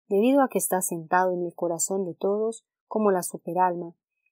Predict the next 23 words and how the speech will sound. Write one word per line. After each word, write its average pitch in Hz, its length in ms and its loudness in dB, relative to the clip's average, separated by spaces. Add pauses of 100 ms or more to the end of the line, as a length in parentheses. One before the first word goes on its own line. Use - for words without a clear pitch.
y 175 100 -2
a 170 60 -2
todos 240 540 0
les 202 220 0
estás 170 380 -6
dando 190 260 -2
los 175 160 -6
resultados 170 640 -6
respectivos 208 720 -2
de 214 100 0
sus - 220 -8
actividades 170 800 -4
fructivas. 170 680 -8 (480)
No 175 160 -6
puedes 208 340 2
parcializarte 190 840 -2
por 180 220 -4
unos 226 400 -4 (240)
y 254 100 2
mostrar 202 440 2
desinterés 170 680 -6
por 170 220 -6
otros. 165 520 -12